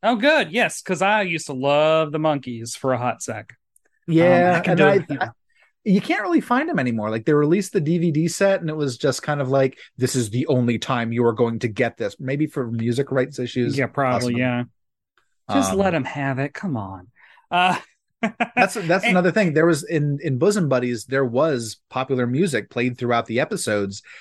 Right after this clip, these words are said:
Speaker 2: and that all got yanked and mostly
Speaker 1: Yeah.
Speaker 2: replaced with musical versions of Shake Me Loose by Stephen Lee Mills.
Speaker 1: <laughs>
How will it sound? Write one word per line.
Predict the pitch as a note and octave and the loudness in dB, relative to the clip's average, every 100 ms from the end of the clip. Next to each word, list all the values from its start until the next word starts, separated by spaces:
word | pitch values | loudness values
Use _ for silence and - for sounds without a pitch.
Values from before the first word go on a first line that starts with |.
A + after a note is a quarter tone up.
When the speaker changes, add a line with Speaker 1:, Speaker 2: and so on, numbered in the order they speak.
| - - | -16 -6
Speaker 2:
and | A#2 | 0
that | C3 | 2
all | B2+ A#2+ | 2 2
got | A2+ A2+ | -2 -2
yanked | A2+ A2 A2 - - _ D3 | -4 -2 -4 -8 -20 _ -2
and | B2+ | 2
mostly | E3+ D#3+ | 4 6
Speaker 1:
Yeah. | C#3+ | 4
Speaker 2:
replaced | A#2+ B2+ B2 | 2 0 -2
with | B2+ | -8
musical | B2 C3+ C3 C3+ B2+ | -8 -4 -2 0 0
versions | A2 A#2+ A2+ A#2+ A2+ | 2 0 0 -4 -2
of | A2+ G#2 | -4 -2
Shake | A2+ G#2 | -4 -4
Me | A2 | -4
Loose | G#2 G#2 - | -2 -4 -2
by | G#2+ | -6
Stephen | G2 F#2+ F#2 | -4 -8 -8
Lee | F#2 | -10
Mills. | F#2+ - - _ - - | -8 -12 -14 _ -20 -6
Speaker 1:
<laughs> | F#4 | -6